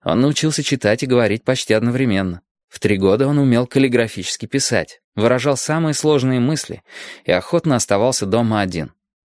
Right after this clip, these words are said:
Пандем напоминал ему, когда и как разогреть еду, что надеть, какую книжку почитать и когда лечь в постель. Спокойный Виталька вырос подвижным и шумным мальчишкой. Капризный в младенчестве Ромка оказался молчаливым созерцателем.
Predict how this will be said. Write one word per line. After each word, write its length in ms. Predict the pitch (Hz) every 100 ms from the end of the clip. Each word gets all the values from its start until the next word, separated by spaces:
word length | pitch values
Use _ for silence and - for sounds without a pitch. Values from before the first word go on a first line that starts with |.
| _
Пандем 400 | 104 113 160 135
напоминал 500 | 92 101 107 120 117
ему, 280 | 95 87 78
когда 320 | 98 101 131
и 60 | 110
как 220 | 113 113
разогреть 520 | 95 87 90 92 85
еду, 320 | 82 67 123 - _
что 260 | - - 139
надеть, 460 | 101 80 101 - _ _
какую 280 | 92 - 101
книжку 380 | 98 104 - -
почитать 580 | 104 - - 98 - _
и 100 | -
когда 360 | 85 71 73 90
лечь 240 | 113 98
в 80 | -
постель. 500 | 90 95 - 76 - _ _ _ _ _ _ _ _ _ _
Спокойный 500 | - 95 95 165 165
Виталька 500 | 156 - 180 - 92
вырос 280 | 95 165 -
подвижным 680 | - 120 110 170 151 151
и 20 | 139
шумным 360 | - 151 139
мальчишкой. 720 | 131 131 120 - 92 - - _ _
Капризный 500 | - 110 113 117 110
в 40 | 107
младенчестве 600 | 107 101 104 92 - 101
Ромка 400 | 95 104 - 117 _
оказался 540 | 92 92 90 87 - 117
молчаливым 560 | 117 - 104 95 104
созерцателем. 760 | 110 117 127 - 87 - 82